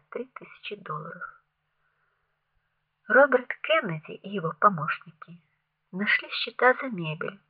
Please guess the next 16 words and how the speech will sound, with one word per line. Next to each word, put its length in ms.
одежду, 600
белье, 560
украшения, 920
кухонное 640
оборудование, 840
стиральную 460
машину 640
и 80
холодильник. 840
Все 380
это 320
Бек 400
приобрел 460
на 80
профсоюзные 720
деньги. 480